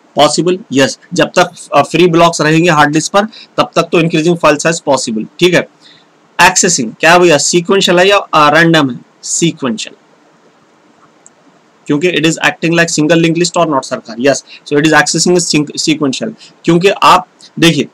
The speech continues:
अगर मैं block number thirteen को access करना चाहता हूं तो क्या मुझे पहले block number दो को access करना पड़ेगा, Unnecessary accessing है, फिर नाइन को करना पड़ेगा, नाइन ने मुझे address thirteen का दिया, क्योंकि दो मुझे नाइन का address देगा, नाइन मुझे थर्टीन का address देगा, तो मुझे sequentially आना पड़ेगा हमेशा। That's why it is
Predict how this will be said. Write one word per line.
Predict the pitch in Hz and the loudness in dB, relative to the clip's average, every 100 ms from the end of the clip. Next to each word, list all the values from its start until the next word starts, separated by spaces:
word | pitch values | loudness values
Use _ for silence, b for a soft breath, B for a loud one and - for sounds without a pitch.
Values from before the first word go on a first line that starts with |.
| - | -2
अगर | 151 170 | 0 2
मैं | 147 | 2
block | 156 165 | 4 4
number | 180 180 | 2 0
thirteen | 170 160 165 185 | 0 -2 0 2
को | 170 | 2
access | - 170 | 0 -4
करना | 170 165 | -2 -2
चाहता | 165 160 170 | 0 0 2
हूं | 170 | 0
तो | |
क्या | 156 165 | 0 0
मुझे | 160 165 | 2 0
पहले | 160 165 | 0 -2
block | 147 147 147 | 2 0 2
number | 156 156 | 2 0
दो | 123 151 | 2 2
को | 156 | 2
access | 156 165 - | 0 -2 -6
करना | 151 151 | -4 -2
पड़ेगा, | 147 151 147 | -2 0 0
Unnecessary | 139 143 147 165 156 | 0 -2 -4 -2 0
accessing | 139 - 147 147 | 0 0 -4 -2
है, | 147 151 B B _ | -2 -6 B B _
फिर | 143 | 0
नाइन | 135 147 | 2 2
को | 165 | 2
करना | 160 160 156 | 2 2 2
पड़ेगा, | 156 156 147 | 2 2 2
नाइन | 143 151 | 4 4
ने | 160 | 2
मुझे | 156 156 | 2 2
address | 143 165 - | 2 -4 -4
thirteen | 135 151 147 | -2 -2 0
का | 139 | -2
दिया, | 120 113 | -2 -4
क्योंकि | - 165 185 180 b b b | -2 0 0 -4 b b b
दो | 131 170 | 2 4
मुझे | 185 185 | 6 6
नाइन | 160 160 175 | 4 4 4
का | 180 | 4
address | 175 175 | 4 2
देगा, | 180 180 | 4 4
नाइन | 160 170 | 4 2
मुझे | 175 185 | 2 0
थर्टीन | 160 160 175 | -2 0 2
का | 165 | 2
address | 147 139 127 | 0 0 -2
देगा, | 120 120 | -2 -2
तो | 147 | -2
मुझे | 160 175 | -2 -2
sequentially | - 170 190 180 175 180 | -2 -2 0 0 2 0
आना | 156 151 151 | 0 0 0
पड़ेगा | 147 131 123 | 0 0 -2
हमेशा। | 131 120 113 | -6 -8 -4
That's | 143 135 - | 0 0 2
why | 175 | 2
it | 156 | 2
is | 202 | -2